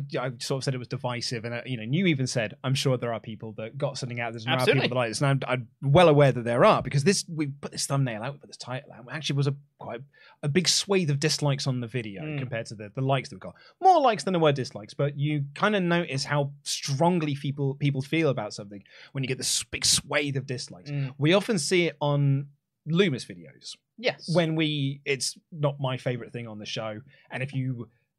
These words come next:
Speaker 1: lead with it, even if you lead onto a, they, I know, a straight down the line, less than, you know, maybe not even a, a negative thing about it, people are actually like, "You just hate the Miz, you just hate the Miz, da, da, da, da, da." So the big swathe of dislikes. I think that Alexa Bliss has got such a passionate fan base that
Speaker 2: Mm.
Speaker 1: whenever you say anything slightly negative about it, it's just this big, like, "Whoosh, that was bad."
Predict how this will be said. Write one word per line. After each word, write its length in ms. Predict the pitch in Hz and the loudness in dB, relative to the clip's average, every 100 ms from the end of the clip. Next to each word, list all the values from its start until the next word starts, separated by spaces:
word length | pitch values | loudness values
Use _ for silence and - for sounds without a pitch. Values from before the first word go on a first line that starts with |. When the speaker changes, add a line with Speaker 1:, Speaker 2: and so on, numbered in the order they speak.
| - | -4
Speaker 1:
lead 440 | 147 160 196 185 | 0 2 2 2
with 160 | 170 156 | 2 2
it, 160 | 165 156 | 2 0
even 160 | 156 | -2
if 100 | 143 | -2
you 80 | 143 | -2
lead 180 | 135 131 | -2 -2
onto 280 | 127 123 127 | -4 -6 -8
a, 80 | |
they, 280 | 117 117 120 _ 120 | -6 -8 -10 _ -12
I 80 | |
know, 140 | 110 98 95 | -10 -12 -12
a 100 | 113 110 - - _ _ _ | -10 -10 -14 -20 _ _ _
straight 440 | - - - 127 120 | -6 -4 -2 -4 -4
down 140 | 117 | -8
the 40 | 113 | -6
line, 280 | 117 113 110 | -8 -8 -8
less 220 | 107 - | -8 -10
than, 120 | 123 131 | -12 -10
you 80 | |
know, 80 | 110 | -8
maybe 220 | 107 107 | -8 -10
not 180 | 113 110 | -10 -10
even 260 | 113 113 110 120 135 | -12 -16 -14 -10 -4
a, 140 | 120 | -4
a 160 | 110 120 127 | -4 -8 -2
negative 340 | 147 202 - | -2 0 -4
thing 120 | 139 95 | -8 -10
about 180 | 90 | -12
it, 60 | 92 - - - - | -14 -18 -20 -12 -4
people 200 | 135 143 | 0 2
are 20 | |
actually 180 | 147 151 | 2 2
like, 180 | 123 - | -2 -4
"You 80 | 160 | -6
just 120 | 135 | -4
hate 140 | 127 107 | -6 -10
the 80 | |
Miz, 180 | 104 98 | -14 -14
you 60 | 107 | -10
just 100 | 101 | -10
hate 140 | 107 | -12
the 80 | 98 | -16
Miz, 140 | 95 | -16
da, 140 | 113 107 | -16 -16
da, 120 | 104 | -16
da, 80 | 104 | -16
da, 100 | 110 131 | -8 -6
da." 40 | 113 | -6
So 100 | 120 | -8
the 140 | 107 98 | -12 -10
big 140 | - 123 | -4 -4
swathe 220 | - 110 | -4 -8
of 40 | |
dislikes. 380 | 110 113 98 - - | -8 -10 -12 -12 -2
I 80 | |
think 180 | 151 214 | 2 4
that 120 | 156 143 | 4 4
Alexa 240 | 185 208 175 | 2 4 2
Bliss 160 | 185 | 2
has 80 | 139 | 0
got 140 | 120 | -6
such 160 | - 143 | -8 -8
a 40 | |
passionate 480 | 143 - 143 - 120 - | -10 -6 -6 -6 -10 -6
fan 220 | 131 120 | -6 -6
base 180 | 82 170 | -10 -8
that 80 | |
Speaker 2:
Mm. 140 | 151 135 | -6 -2
Speaker 1:
whenever 160 | 135 147 | 0 2
you 80 | |
say 220 | 139 139 - | 2 0 -4
anything 360 | 151 151 135 120 | -8 -6 -6 -6
slightly 440 | - 127 117 - | -8 -8 -12 -10
negative 280 | 131 117 127 | -8 -8 -6
about 240 | 120 139 | 0 0
it, 20 | 95 | 0
it's 60 | |
just 140 | - 101 | -8 -14
this 80 | 107 | -12
big, 180 | 117 | -10
like, 160 | 131 120 | -6 0
"Whoosh, 280 | 175 - - | 4 4 4
that 160 | 120 147 | -4 -8
was 80 | |
bad." 220 | - 113 | -14 -14